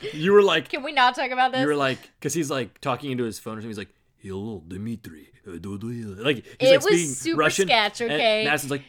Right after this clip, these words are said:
Speaker 1: "Do you think this guy's
Speaker 2: He's
Speaker 1: a
Speaker 2: in the
Speaker 1: Russian
Speaker 2: mafia.
Speaker 1: spy?"
Speaker 2: Oh
Speaker 1: I'm like,
Speaker 2: my
Speaker 1: "No,
Speaker 2: gosh.
Speaker 1: I think it's
Speaker 2: No,
Speaker 1: okay."
Speaker 2: okay, so these two Russians are sitting next to me.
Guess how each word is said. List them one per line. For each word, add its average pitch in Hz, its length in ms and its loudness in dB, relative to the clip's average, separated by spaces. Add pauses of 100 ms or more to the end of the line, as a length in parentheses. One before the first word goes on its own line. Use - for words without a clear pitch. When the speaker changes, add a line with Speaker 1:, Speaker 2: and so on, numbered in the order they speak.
(100)
Speaker 1:
"Do 247 100 -6
you 233 100 -4
think 226 240 -6
this 220 200 -6
guy's 214 240 -2
Speaker 2:
He's - 20 -6
Speaker 1:
a 208 40 4
Speaker 2:
in 196 40 2
the 453 120 4
Speaker 1:
Russian 480 240 4
Speaker 2:
mafia. 453 140 2
Speaker 1:
spy?" 392 540 4 (160)
Speaker 2:
Oh 453 200 4
Speaker 1:
I'm - 60 2
like, 202 180 0
Speaker 2:
my - 120 -4
Speaker 1:
"No, 135 380 2
Speaker 2:
gosh. 104 180 -2
Speaker 1:
I 110 80 -4
think 139 200 -6
it's 139 120 -2
Speaker 2:
No, 160 100 2
Speaker 1:
okay." 143 220 2
Speaker 2:
okay, 208 120 0
so 277 400 -2 (200)
these 277 140 -10
two 349 160 0
Russians 277 380 -2
are 220 200 -4 (320)
sitting 247 440 -10
next 208 240 -6
to - 120 -14
me. 180 300 -12